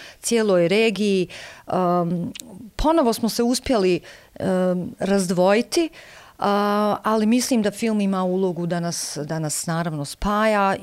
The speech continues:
i, em, ne samo film, nego, nego umjetnost i mislim da je apsolutno to moguće. Tako da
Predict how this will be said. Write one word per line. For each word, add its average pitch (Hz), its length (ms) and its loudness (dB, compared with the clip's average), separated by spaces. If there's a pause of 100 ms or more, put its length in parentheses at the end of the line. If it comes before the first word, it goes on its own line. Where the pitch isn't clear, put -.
i, 170 440 -2 (120)
em, 156 260 -4
ne 196 220 -4
samo 202 220 -2
film, 185 320 -2
nego, 139 320 -8
nego 156 240 -8
umjetnost 233 680 0
i 240 40 2
mislim 226 280 2
da 208 60 2
je 196 60 4
apsolutno 190 440 0
to 180 180 -2
moguće. 160 460 -4
Tako 175 300 -2
da 180 220 2